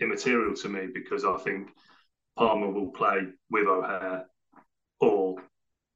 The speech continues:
and if he wants to play two up front, then maybe, you know, he'll swap it around between, uh, Palmer and O-, O'Hare. But I think,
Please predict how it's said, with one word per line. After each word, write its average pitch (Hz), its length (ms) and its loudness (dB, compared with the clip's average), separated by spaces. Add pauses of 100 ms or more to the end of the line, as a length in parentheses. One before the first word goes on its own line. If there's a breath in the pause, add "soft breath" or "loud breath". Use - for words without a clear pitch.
(120)
and 104 180 2
if 95 100 -6
he 104 40 -4
wants 107 240 -2
to - 60 -12
play 90 240 -4
two 95 220 -4
up 95 80 -8
front, 101 360 -4
then 104 160 -6
maybe, 98 460 -2
you 101 100 -8
know, 95 320 -2
he'll 104 160 -6
swap 101 320 -8
it 107 60 -10
around 101 240 -2
between, 95 360 -8
uh, 98 440 -8
Palmer 98 360 -6
and 95 120 -8
O-, 95 260 -8 (140)
O'Hare. 101 360 -4
But 98 140 -6
I 104 140 0
think, 95 140 -8